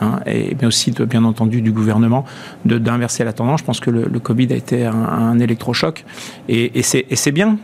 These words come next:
hein, et c'est, et c'est très bien. Et donc, nous, on a, euh, on fait tout ce qu'on peut. Alors, c'est pas toujours possible, mais on fait tout ce qu'on peut pour essayer de maintenir ça, de maintenir ces savoir-faire et, et, et puis de maintenir cette activité économique dans ces régions,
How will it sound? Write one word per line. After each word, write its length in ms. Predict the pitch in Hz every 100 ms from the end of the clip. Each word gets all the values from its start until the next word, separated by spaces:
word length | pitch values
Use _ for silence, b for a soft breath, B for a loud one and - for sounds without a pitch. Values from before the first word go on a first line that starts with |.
| 226
hein, 120 | 131 -
et 60 |
c'est, 160 | - -
et 120 | -
c'est 120 | -
très 180 | - 131
bien. 200 | 123 156
Et 80 | 147
donc, 200 | 120 113
nous, 120 | 151
on 160 | 151 131
a, 180 | 127 127 B B B B -
euh, 720 | 117 73 50 50 50 50 50 50 50 -
on 260 | - 131 131
fait 140 | 156
tout 140 | -
ce 80 | 175
qu'on 120 | 165
peut. 320 | - 139 185 202
Alors, 140 | 110
c'est 100 | -
pas 60 | 107
toujours 220 | - -
possible, 400 | 117 - 170 -
mais 120 | 127
on 40 | 117
fait 120 | 139
tout 120 | -
ce 40 | -
qu'on 140 | 131
peut 120 | 147
pour 200 | 135 131
essayer 200 | 117 127
de 80 | 117
maintenir 340 | 123 123 127
ça, 260 | - 143 85 B B B -
de 80 | 120
maintenir 280 | 120 127 123
ces 120 | 123
savoir-faire 680 | 131 120 113 - 147 185 - -
et, 160 | 127 -
et, 200 | 131 -
et 60 | 131
puis 140 | -
de 80 | 127
maintenir 280 | 131 147 135
cette 180 | 123 127
activité 440 | - 117 120 127
économique 460 | 113 123 120 135 123
dans 120 | 113
ces 160 | -
régions, 280 | 120 135 202